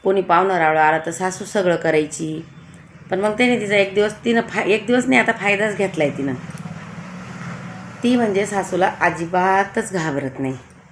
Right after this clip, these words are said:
बरं, आता ते झालं, जाऊ द्या, सासूला वाटलं आज नाही उद्याच, अं, हे होईल, सांभाळील, ते करीन. ती वेगळी निघाली.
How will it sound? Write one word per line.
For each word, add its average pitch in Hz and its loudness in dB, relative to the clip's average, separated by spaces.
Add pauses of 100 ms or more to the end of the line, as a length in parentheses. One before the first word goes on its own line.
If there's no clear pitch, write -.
(920)
बरं, 175 2
आता 175 2
ते 202 0
झालं, 160 2 (460)
जाऊ 170 6
द्या, 165 0
सासूला 175 -4
वाटलं 151 2
आज 160 4
नाही 180 0
उद्याच, 165 -2
अं, 147 -2
हे 151 -2
होईल, 139 0
सांभाळील, 143 0
ते 151 0
करीन. 143 -2 (680)
ती 175 -2
वेगळी 160 2
निघाली. 147 -2